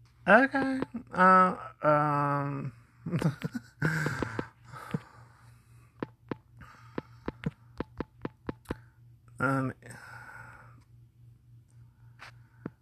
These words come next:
anyway, this is just weird. Anyway, anyway, anyway. Also, I forgot I downloaded some freaking, um, w-, wings.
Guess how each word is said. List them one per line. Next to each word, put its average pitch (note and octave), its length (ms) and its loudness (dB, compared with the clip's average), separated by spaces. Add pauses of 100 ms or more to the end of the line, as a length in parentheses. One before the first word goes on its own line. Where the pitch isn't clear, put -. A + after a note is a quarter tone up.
(120)
anyway, C3 560 0
this F#3 220 0
is A#2+ 120 -8
just A2 240 -8 (240)
weird. - 600 -2
Anyway, G3+ 840 8
anyway, C3+ 680 0
anyway. B2 480 -2
Also, G3+ 320 4 (340)
I F3+ 40 4
forgot D3+ 440 6
I C3 80 2
downloaded D3 500 0
some C3+ 180 -10
freaking, D3+ 800 0
um, C3 640 2 (2000)
w-, C3+ 380 -6
wings. B2+ 840 -4